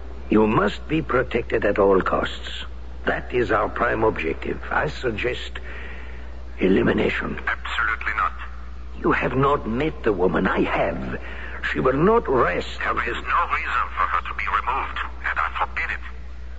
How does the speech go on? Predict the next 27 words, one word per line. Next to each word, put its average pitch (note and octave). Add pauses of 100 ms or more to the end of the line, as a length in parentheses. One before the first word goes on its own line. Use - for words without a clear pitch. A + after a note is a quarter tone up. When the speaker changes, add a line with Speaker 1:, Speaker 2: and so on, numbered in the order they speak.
(380)
Speaker 2:
There -
must -
be -
another F#2
way. - (440)
Speaker 1:
Can A#2
you B2+
think G3
of F#3
one, A2
sir? F2+ (1600)
Speaker 2:
What -
about -
Alex? - (800)
Speaker 1:
Well, C#3
she -
started E3+
with E2
him. C2 (760)
She G2
may B2
have B2
a B2
reason B2
to A#2+
mistrust -
him. D2